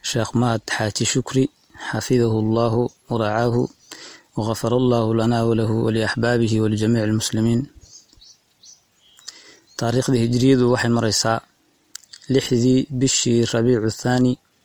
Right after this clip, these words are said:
kun afar boqol afartan iyo shanta. Milaadiguna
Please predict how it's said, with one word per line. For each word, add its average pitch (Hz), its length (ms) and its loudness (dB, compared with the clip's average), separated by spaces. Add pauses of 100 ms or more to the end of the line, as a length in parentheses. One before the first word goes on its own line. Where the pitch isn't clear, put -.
(1120)
kun - 260 -2
afar 127 320 -2
boqol 117 280 0 (120)
afartan 123 480 -4 (460)
iyo 120 200 0
shanta. - 380 -2 (760)
Milaadiguna 120 640 2